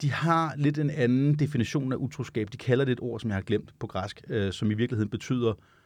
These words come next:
øh, den synd, det er at forføre en fri kvinde beskyttet af en herre.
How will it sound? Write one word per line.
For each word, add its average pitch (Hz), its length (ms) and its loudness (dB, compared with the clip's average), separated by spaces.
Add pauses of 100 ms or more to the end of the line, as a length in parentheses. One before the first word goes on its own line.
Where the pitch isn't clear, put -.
(200)
øh, 104 280 2
den 120 120 -2
synd, 123 260 0
det 110 120 0
er 104 100 0
at 113 260 -4
forføre 120 800 0 (240)
en 104 180 2
fri 147 400 -2
kvinde 117 500 4
beskyttet 113 540 -2
af 98 160 0
en 98 100 2
herre. 80 380 -2